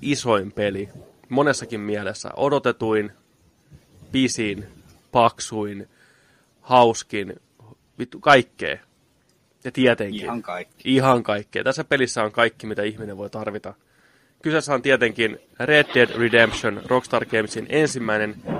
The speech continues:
Speaker 1: tämän sukupolven peli. Moni ei välttämättä sitä muistakaan, mutta G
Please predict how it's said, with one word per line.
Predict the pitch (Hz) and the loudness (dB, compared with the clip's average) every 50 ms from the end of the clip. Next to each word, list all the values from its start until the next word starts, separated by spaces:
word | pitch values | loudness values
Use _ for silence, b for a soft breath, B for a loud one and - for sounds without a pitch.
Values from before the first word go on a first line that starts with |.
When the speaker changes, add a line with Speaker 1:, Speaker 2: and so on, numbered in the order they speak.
| - - - - - - - - - - | -6 -8 -12 -14 -14 -12 -12 -12 -6 0
Speaker 1:
tämän | - 139 135 135 127 117 | 4 4 6 6 4 0
sukupolven | - 113 - - 104 - 101 101 101 - 92 - - | 0 -6 -10 -10 -8 -8 -6 -8 -8 -8 -8 -4 0
peli. | 147 139 131 123 117 110 - _ _ b b b b b b b b b b b b b b b b b b b _ | 2 4 4 4 2 -2 -4 _ _ b b b b b b b b b b b b b b b b b b b _
Moni | - 139 135 127 | 0 2 4 6
ei | 120 120 | 6 6
välttämättä | 123 123 - - 117 113 104 - 120 | 4 4 2 -2 -4 -4 -4 -6 -8
sitä | - - | -6 -4
muistakaan, | 127 131 127 - 120 - - 117 | -2 -2 -2 -4 -6 -6 -6 -8
mutta | 110 - - 117 | -4 -2 -2 -2
G | 120 | 0